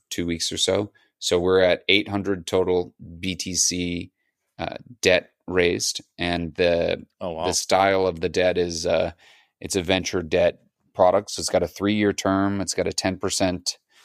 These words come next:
Speaker 1: uh, interest-only coupon. All of, all the interest and principal is Bitcoin denominated. So if you, if you have Bitcoin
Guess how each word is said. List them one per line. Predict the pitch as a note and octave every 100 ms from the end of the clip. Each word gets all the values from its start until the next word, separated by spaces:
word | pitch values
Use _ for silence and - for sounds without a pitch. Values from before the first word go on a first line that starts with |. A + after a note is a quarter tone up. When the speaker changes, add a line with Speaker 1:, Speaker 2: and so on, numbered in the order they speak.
| _
Speaker 1:
uh, | F2+ F2
interest-only | G2 F#2+ G2 G2 F2+ F2+ F#2
coupon. | F2 C3 B2 A#2+ A#2+ B2+ B2 -
All | F2+ G2 G2+
of, | F2
all | - F#2 G2
the | F#2+
interest | F#2+ F#2+ F2+
and | E2
principal | F#2 - F#2
is | F2+
Bitcoin | - F2+ - F#2
denominated. | F2+ F2 F2 F#2 G2+ G#2
So | F2
if | G#2
you, | F2 F2
if | - _ _ _ -
you |
have | - G#2 G2 F2+
Bitcoin | F#2+ - G2+ G2+ G#2 G#2+